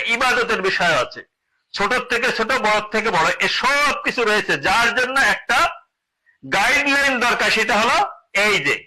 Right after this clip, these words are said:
সংবিধান, আল কোরআন। এখানে ছোট থেকে ছোট, বড় থেকে বড় সবকিছু আল্লাহ সুবহানাহু ওয়া তাআলা বর্ণনা করেছে। এটা একটা রাষ্ট্র ব্যবস্থা,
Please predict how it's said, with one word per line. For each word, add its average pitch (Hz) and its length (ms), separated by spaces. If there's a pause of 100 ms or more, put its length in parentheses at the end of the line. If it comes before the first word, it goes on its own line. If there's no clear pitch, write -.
(100)
সংবিধান, 165 560 (640)
আল 190 160
কোরআন। 190 420 (1400)
এখানে 240 360 (200)
ছোট 240 140 (160)
থেকে - 220
ছোট, 226 180 (100)
বড় 202 200 (120)
থেকে 226 140
বড় 240 200
সবকিছু - 580
আল্লাহ 233 320
সুবহানাহু 196 260
ওয়া 170 100
তাআলা 170 180 (480)
বর্ণনা 160 320
করেছে। 139 240
এটা 185 160
একটা 185 120
রাষ্ট্র 156 240
ব্যবস্থা, 107 400